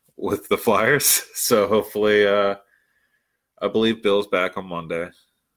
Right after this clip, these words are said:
Hopefully he's talking about, uh, I guess a win. I, I don't know what would make us feel good right now, 'cause wins are not what I want,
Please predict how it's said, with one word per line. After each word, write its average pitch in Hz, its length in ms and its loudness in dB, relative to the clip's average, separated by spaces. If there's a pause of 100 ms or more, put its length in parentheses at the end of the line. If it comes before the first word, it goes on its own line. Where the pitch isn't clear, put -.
(240)
Hopefully 90 420 -8
he's 87 160 -8
talking 87 400 -6
about, 80 380 -8
uh, 78 360 -6 (2000)
I 87 80 -14
guess 92 180 -8
a 78 60 -8
win. 82 280 -10 (120)
I, 82 140 -8
I 71 80 -6
don't 85 120 -12
know 82 140 -10
what 78 200 -8
would 85 140 -12
make 82 240 -16
us 78 100 -14
feel 78 300 -8 (180)
good 85 180 -10
right 82 140 -6
now, 82 240 -12 (160)
'cause 82 140 -12 (180)
wins 92 360 -12
are 90 80 -8
not 85 180 -8
what 85 80 -8
I 85 60 -8
want, 87 320 -12